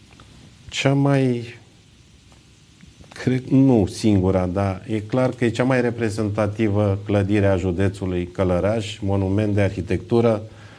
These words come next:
și trebuie să facem în așa fel încât în următorii ani acest să, să fie complet renovat, ceea ce se va și întâmpla.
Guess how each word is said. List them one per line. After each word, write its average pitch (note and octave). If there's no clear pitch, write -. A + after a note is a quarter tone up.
și -
trebuie A#2
să G#2
facem G#2
în G#2+
așa G2+
fel G#2
încât G2+
în G#2+
următorii G2+
ani G#2+
acest G2+
să, F#2+
să -
fie G#2
complet G#2
renovat, F2+
ceea A#2+
ce A#2
se G#2+
va A2
și G#2+
întâmpla. G#2